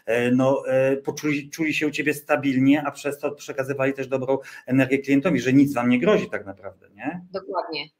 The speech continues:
Speaker 2: tak, zgadza się.
Speaker 1: Na-, tak, natomiast, e, wiesz, e, co, to, to, to, co jest jeszcze tutaj, e, e, bardzo istotne, to ja chciałbym cię zapytać, e, bo jak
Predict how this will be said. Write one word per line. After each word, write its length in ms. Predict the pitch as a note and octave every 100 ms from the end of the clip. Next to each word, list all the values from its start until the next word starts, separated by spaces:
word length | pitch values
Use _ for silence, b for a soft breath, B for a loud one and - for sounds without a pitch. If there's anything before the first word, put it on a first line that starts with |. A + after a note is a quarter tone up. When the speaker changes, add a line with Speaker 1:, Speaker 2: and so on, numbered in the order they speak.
| -
Speaker 2:
tak, 180 | D#3+ - -
zgadza 240 | F#3+ D#3
się. 140 | - -
Speaker 1:
Na-, 140 | D3 D3 _ _
tak, 220 | - -
natomiast, 480 | D3 D3+ E3+ D3+ -
e, 400 | D3 D3 D3 C#3+
wiesz, 500 | C3 B2+ C#3+ - -
e, 340 | C#3 C#3+ C#3 C#3
co, 140 | D3+
to, 160 | D#3+ D#3+
to, 220 | D#3+ C#3+
to, 140 | -
co 140 | D3+ D3
jest 180 | D3 D3+
jeszcze 260 | C#3+ D3
tutaj, 420 | C#3+ D3 C#3 C3+ C3
e, 40 | C3 C3 C3 B2+ B2+ B B _
e, 280 | B2 A#2+ A#2+
bardzo 280 | A#2 C3+ B2
istotne, 360 | B2+ - F#3 D#3+
to 80 | D3
ja 60 |
chciałbym 200 | D3+ F3
cię 120 | F3+
zapytać, 520 | E3+ E3+ E3+ D#3+ D#3 B B _ -
e, 280 | C3+ C#3 C#3 C#3 _ _ _
bo 300 | - A#2+ C#3
jak 320 | D3 C#3+ -